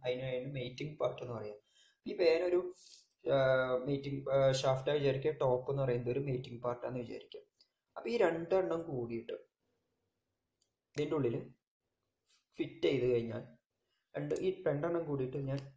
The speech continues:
ഫിറ്റ് ചെയ്തതിൽ കറക്റ്റ് ആയിട്ട് ഇരിക്കണം അല്ലേ? കറക്റ്റ് ആയിട്ട് ഇരിക്കണമെങ്കിൽ ഇതിന് എത്ര diameter ആയിരിക്കണം, അതേപോലെ ഈ ടോപ്പിന്,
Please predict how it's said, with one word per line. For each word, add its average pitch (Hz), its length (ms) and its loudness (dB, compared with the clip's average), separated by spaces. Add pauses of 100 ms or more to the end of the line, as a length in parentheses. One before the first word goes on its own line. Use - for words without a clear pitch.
(280)
ഫിറ്റ് 139 160 -8
ചെയ്തതിൽ 151 380 -2
കറക്റ്റ് 139 320 0
ആയിട്ട് 151 240 2 (140)
ഇരിക്കണം 135 420 -2 (220)
അല്ലേ? 127 300 -2 (380)
കറക്റ്റ് 156 300 2
ആയിട്ട് 185 180 4
ഇരിക്കണമെങ്കിൽ 160 500 -4
ഇതിന് 143 200 -2
എത്ര 143 220 -4
diameter 127 500 2
ആയിരിക്കണം, 123 460 0 (480)
അതേപോലെ 127 720 0 (180)
ഈ 156 100 -6
ടോപ്പിന്, 135 840 2